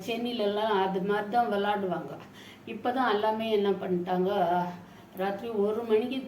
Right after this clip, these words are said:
தூங்குற சாமியை எழுப்பி சாமி கும்பிடுறாங்க கோயில்ல.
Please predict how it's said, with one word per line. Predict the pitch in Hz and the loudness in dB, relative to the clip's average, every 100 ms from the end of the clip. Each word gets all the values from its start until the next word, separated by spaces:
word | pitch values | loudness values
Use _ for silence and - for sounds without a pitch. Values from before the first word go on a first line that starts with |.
| - | -6
தூங்குற | 247 254 240 196 - | -4 -2 -2 -2 -2
சாமியை | 190 196 190 196 208 | 0 2 2 2 -2
எழுப்பி | 240 - 117 123 123 - - - - - | -4 -8 -8 -8 -8 -16 -20 -20 -20 -6
சாமி | 202 208 190 | -2 0 -2
கும்பிடுறாங்க | 185 180 175 165 160 165 160 - | -2 -2 -2 -2 -4 -6 -8 -2
கோயில்ல. | 208 196 170 | 2 2 2